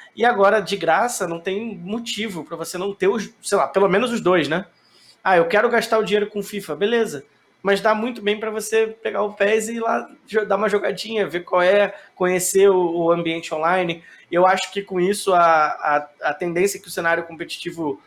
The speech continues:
lote de gente jogando, né? Então, se é de graça, os servidores vão ter que ser muito melhores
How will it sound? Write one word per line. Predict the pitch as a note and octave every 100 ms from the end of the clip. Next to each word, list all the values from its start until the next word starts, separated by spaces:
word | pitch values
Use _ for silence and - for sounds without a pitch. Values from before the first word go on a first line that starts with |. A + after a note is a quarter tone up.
| _
lote | D#3 F3 A#3+ A#3 E3
de | C#3+
gente | C3+ F3 - D3
jogando, | C#3 D#3+ G#3+ F#3
né? | E3 F3+ - _ _ _
Então, | D3+ C#3+ - E3 E3+ E3+ E3 E3 D3+ C#3+
se | - F#3+
é | F#3+
de | G3
graça, | E3+ F#3 G#3 G3+
os | -
servidores | F3+ F3+ F#3+
vão | F#3+ F3
ter | F#3
que |
ser | -
muito | F3 G3 A3+
melhores | G#3+ E3 F3+ A3